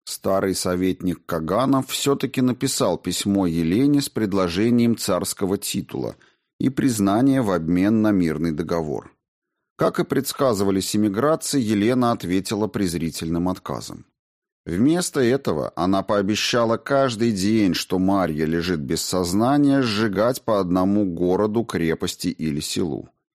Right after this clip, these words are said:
И не останавливаться, пока царица не встанет на ноги и не снимет запрет. Через день пришло официальное извещение от Совета Семиградия,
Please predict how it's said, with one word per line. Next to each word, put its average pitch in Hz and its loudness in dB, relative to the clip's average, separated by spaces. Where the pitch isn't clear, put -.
И 95 2
не 95 4
останавливаться, 101 0
пока 80 -6
царица 82 -2
не 85 0
встанет 80 -2
на 95 0
ноги 123 0
и 123 -2
не 123 4
снимет 82 -2
запрет. - -6
Через 120 2
день 175 2
пришло 131 0
официальное 113 0
извещение 107 0
от - -4
Совета 90 -2
Семиградия, 95 -2